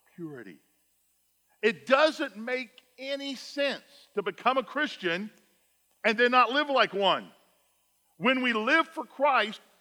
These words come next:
we take on his values and we give up the world's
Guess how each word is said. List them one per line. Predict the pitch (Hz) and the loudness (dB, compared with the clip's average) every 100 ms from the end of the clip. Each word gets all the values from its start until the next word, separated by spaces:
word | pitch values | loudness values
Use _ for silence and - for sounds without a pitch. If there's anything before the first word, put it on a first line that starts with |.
| _ _ | _ _
we | 139 220 277 | -8 -4 -4
take | 269 - 240 233 - | -4 0 0 0 -4
on | 226 226 220 202 _ _ | 0 2 2 -2 _ _
his | - 294 302 262 156 | -4 0 2 0 -2
values | 190 175 165 147 147 175 180 - - | 2 4 4 0 -4 -4 -8 -12 -6
and | 269 302 294 165 123 139 190 240 _ _ _ _ _ _ _ _ - | -2 2 2 2 -2 -4 -6 -6 _ _ _ _ _ _ _ _ -12
we | 156 | -12
give | - - 185 180 | -12 -4 -2 0
up | 175 165 - | -4 -8 -10
the | 139 | -12
world's | 131 151 156 123 98 82 | -8 -6 -4 -6 -8 -18